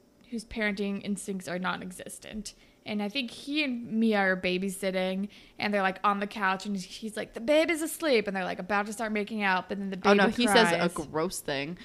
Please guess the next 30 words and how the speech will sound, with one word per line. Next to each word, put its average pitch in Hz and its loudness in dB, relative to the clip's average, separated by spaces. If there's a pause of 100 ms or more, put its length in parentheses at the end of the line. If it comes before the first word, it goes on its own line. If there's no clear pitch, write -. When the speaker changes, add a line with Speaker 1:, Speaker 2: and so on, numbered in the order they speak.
(160)
Speaker 2:
He's 190 -6
like, 190 0
"Well, 190 4
Speaker 1:
Oh, 226 6
Speaker 2:
the 190 -2
Speaker 1:
right. 196 4
Speaker 2:
baby's, 240 6
the 226 -4
baby's 233 4 (100)
asleep, 196 -4 (100)
and 202 2
I 208 6
think 233 0
it's 220 -2
time 214 2
for 196 0
us 196 2
to 240 -2
go 175 4
to 170 -2
bed, 165 0
too." 226 2
Speaker 1:
It's 175 6
like, 262 10
"I 254 12
think 262 10
it's 247 6
our 233 10
bedtime, 214 10
too," 214 4